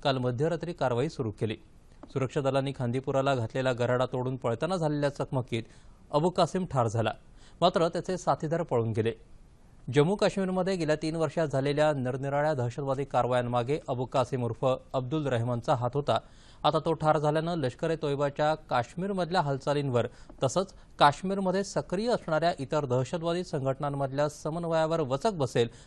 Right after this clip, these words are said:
असा विश्वास काश्मीरच्या पोलीस महानिरीक्षकांनी व्यक्त केला आहे.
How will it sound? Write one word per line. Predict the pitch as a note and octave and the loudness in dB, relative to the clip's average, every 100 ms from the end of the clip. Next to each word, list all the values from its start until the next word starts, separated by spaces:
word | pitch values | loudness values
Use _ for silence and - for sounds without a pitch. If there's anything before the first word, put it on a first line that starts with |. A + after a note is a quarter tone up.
| - | -8
असा | C3 B2+ | -4 -2
विश्वास | G#2+ A#2+ A#2+ G#2 - - - | -2 -4 -2 -4 -6 -18 -6
काश्मीरच्या | D3+ C#3 D#3+ D3 E3 D#3 | -2 -2 -4 -6 -2 -2
पोलीस | D#3 C#3+ C#3+ D#3 | -2 -6 -6 -4
महानिरीक्षकांनी | C#3+ B2 B2 A#2+ - - A#2+ C#3 | -2 -2 -2 -6 -8 -6 -4 -4
व्यक्त | A#2 - G#2+ - | -6 -8 -10 -2
केला | A2+ | 0
आहे. | G#2+ A2 - - | 2 -2 -4 -14